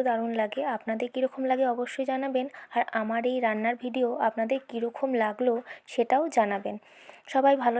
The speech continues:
থাকবেন, সুস্থ থাকবেন এবং আমার চ্যানেলটিকে সাবস্ক্রাইব করে পাশে থাকবেন। সবাইকে ধন্যবাদ।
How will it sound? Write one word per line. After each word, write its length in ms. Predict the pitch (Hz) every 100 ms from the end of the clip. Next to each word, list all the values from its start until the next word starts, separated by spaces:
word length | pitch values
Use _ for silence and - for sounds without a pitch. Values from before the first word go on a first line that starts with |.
| 247
থাকবেন, 240 | 254 269 269
সুস্থ 160 | 269 - -
থাকবেন 260 | 269 262 269
এবং 100 | 254 247
আমার 140 | 247 247
চ্যানেলটিকে 480 | 233 233 233 254 285 -
সাবস্ক্রাইব 380 | 220 - 240 247 -
করে 120 | 277 330
পাশে 200 | 240 - 214
থাকবেন। 280 | 208 208 214 214 - -
সবাইকে 320 | 233 233 233 311
ধন্যবাদ। 380 | 247 196 196 202